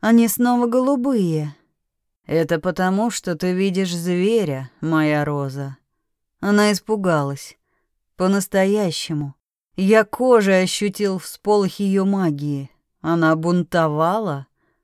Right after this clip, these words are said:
Успокойся, любовь моя.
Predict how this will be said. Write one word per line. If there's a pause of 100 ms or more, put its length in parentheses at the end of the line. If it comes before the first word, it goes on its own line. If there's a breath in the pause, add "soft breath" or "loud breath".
(240)
Успокойся,
любовь
моя.